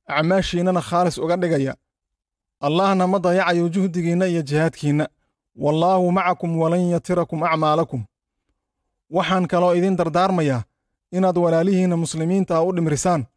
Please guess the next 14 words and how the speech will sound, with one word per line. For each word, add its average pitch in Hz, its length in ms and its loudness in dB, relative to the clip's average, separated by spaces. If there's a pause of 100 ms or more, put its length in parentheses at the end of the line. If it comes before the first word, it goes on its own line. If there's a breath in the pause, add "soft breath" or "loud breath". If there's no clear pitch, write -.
(460)
nafurkoodana 175 680 0
tixgelisaan. 165 680 -2 (520)
Waxaad 170 340 0
ku 208 100 -4
dadaashaan 175 500 0
inaad 175 240 0
da'yartooda 180 520 0
u 185 80 0
naxariisataan, 160 680 -2 (480)
kooda 180 300 2
idinka 170 280 0
da'weynna 175 520 2
aad 175 120 -2
qadarisaan, 151 540 -2